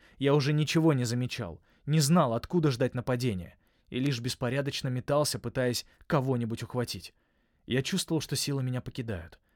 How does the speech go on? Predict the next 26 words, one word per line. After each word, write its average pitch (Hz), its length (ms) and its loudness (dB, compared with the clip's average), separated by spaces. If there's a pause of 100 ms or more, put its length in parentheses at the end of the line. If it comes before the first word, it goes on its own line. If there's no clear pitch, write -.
(320)
Зубы 123 300 0
летучих 120 400 -2
мышей 117 400 -2
раскаленными 123 840 0
иголками 123 460 0
впивались 139 680 0
в 117 60 -8
мое 127 260 2
тело. 85 380 -6 (960)
Как 170 200 2
долго 160 260 6
еще 123 220 0
продолжалась 117 560 -2
борьба, 127 300 -2
я 101 140 -2
не 107 100 -4
знал. 101 360 -8 (380)
Передо 127 280 0
мной 160 180 2
неожиданно 117 540 -2
возникла 120 420 -4
белая 123 420 0
тень 143 240 -4
с - 100 -4
красными 123 420 -6
пятнами. 98 500 -10